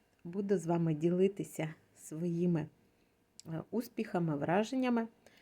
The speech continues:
Сподіваюсь, що кінець буде дуже гарний. Е, яєчко в мене, е, від своєї качечки. Від вісімнадцятого січня вона нанесла чотирнадцять яєць.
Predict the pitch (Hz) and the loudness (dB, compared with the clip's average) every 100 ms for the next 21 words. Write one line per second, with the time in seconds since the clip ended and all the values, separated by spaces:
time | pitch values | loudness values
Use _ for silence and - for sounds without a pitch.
0 | _ - - 156 156 151 165 214 202 - | _ -20 -16 -10 -8 -4 -2 -2 -4 -8
1 | - 165 165 _ _ _ _ - 160 160 | -10 -10 -12 _ _ _ _ -14 -10 -8
2 | 160 156 147 - 147 156 - 131 160 170 | -10 -14 -12 -12 -12 -12 -12 -6 -4 -2
3 | 233 240 - - - - _ 170 170 165 | -4 -10 -14 -20 -20 -20 _ -10 -8 -6
4 | 170 170 160 - 156 160 151 147 147 - | -2 -2 -2 -6 -8 -4 -4 -6 -10 -14
5 | _ _ _ 165 - 160 160 160 165 165 | _ _ _ -16 -12 -10 -12 -6 -4 -2
6 | 156 151 - 175 202 214 - - 254 - | -2 -4 -6 -6 -6 -10 -12 -12 -12 -12
7 | - - - 170 185 170 185 - 185 185 | -20 -20 -18 -8 -6 -2 -2 -2 0 2
8 | 180 175 - 170 170 180 - 220 - 247 | 0 -2 -6 -4 -2 -6 -10 -12 -8 -2
9 | 226 220 202 175 175 185 175 170 175 202 | 0 0 -2 -2 0 0 0 2 2 0
10 | - 208 - - _ _ - 175 175 165 | -2 -8 -8 -20 _ _ -12 -6 -2 0
11 | 170 156 - - - 151 139 139 156 269 | 0 -2 -6 -18 -12 -10 -8 -8 -6 -6
12 | - | -8